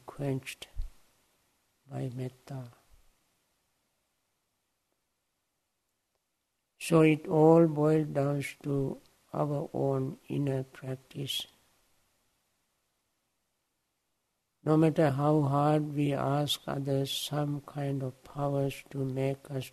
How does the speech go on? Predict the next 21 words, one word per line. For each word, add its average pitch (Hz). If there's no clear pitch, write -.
peaceful 135
and 131
happy, 131
day 151
and 143
night 135
we 139
will 135
never 135
be 135
peaceful 135
and 131
happy. 127
No 135
one 143
can 135
make 135
us 139
peaceful 139
and 131
happy. 131